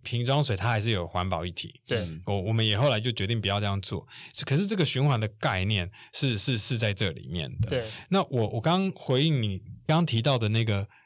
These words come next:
Speaker 1: 那个事情，艺术一定要发生吗？
Speaker 2: 对，就是难道如果你这么在意这个议题，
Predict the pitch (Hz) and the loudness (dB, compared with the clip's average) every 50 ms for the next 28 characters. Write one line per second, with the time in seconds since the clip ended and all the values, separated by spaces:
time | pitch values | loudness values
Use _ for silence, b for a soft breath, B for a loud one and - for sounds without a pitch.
0 | b - 143 131 120 104 - 143 110 - - - 123 - b b b b b b | b 0 2 2 2 2 0 -2 -2 -4 -4 -6 -8 -12 b b b b b b
1 | b _ - 214 175 - - - 202 180 156 135 127 - _ 139 131 - 165 151 | b _ 2 2 4 2 2 2 4 4 4 2 0 -2 _ -2 2 2 4 4
2 | 147 143 127 107 110 104 107 107 - 92 90 87 87 82 78 85 95 B B B | 4 4 4 2 2 2 2 0 0 -2 -2 -2 -2 -4 -4 -6 -10 B B B
3 | B B B - 147 131 135 208 185 202 214 185 156 143 147 139 143 175 190 180 | B B B -2 0 2 2 0 2 2 0 -2 -2 -2 0 0 2 4 4 2
4 | 165 147 151 156 175 156 127 113 101 160 156 131 165 143 135 131 135 131 120 131 | 2 2 0 2 2 2 2 2 2 2 2 2 2 2 2 2 2 0 0 0
5 | 123 113 - - 127 135 135 - | -4 -4 -6 -10 -14 -14 -14 -10